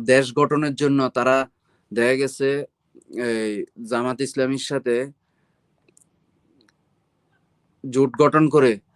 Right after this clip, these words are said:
আগামীতে সরকার গঠন করতে চায় এবং দেশ পরিচালনা করতে চায়। তো এই দেশ পরিচালনা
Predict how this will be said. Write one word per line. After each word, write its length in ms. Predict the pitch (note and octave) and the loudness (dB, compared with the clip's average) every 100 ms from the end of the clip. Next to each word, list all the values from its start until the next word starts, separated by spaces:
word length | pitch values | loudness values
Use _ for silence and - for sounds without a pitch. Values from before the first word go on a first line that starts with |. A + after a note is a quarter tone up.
| _ | _
আগামীতে 500 | B2 B2+ C3+ C3+ C3 | -4 -2 0 0 0
সরকার 420 | B2 C3 B2 C3 | -2 -4 0 -2
গঠন 320 | A#2 A#2+ B2 B2 | 0 -4 -2 -2
করতে 320 | A#2+ - A#2 | -4 -4 -6
চায় 240 | - E2+ - _ _ _ - | -6 -12 -16 _ _ _ -6
এবং 300 | G#2+ B2 A#2+ | -2 0 2
দেশ 200 | B2 - | 2 2
পরিচালনা 500 | C3 B2 A#2 A#2 A2+ | 0 2 0 0 0
করতে 320 | A#2 - A#2 | -2 -2 -4
চায়। 240 | G2 F2 - _ _ _ _ - | -4 -12 -16 _ _ _ _ 0
তো 240 | A2+ A2+ | 4 4
এই 200 | G#2 B2 | 4 2
দেশ 340 | A#2 C3+ B2+ | 4 4 2
পরিচালনা 680 | - C#3 C3+ C#3 C3 C3+ C3 | 0 0 2 0 0 -2 -4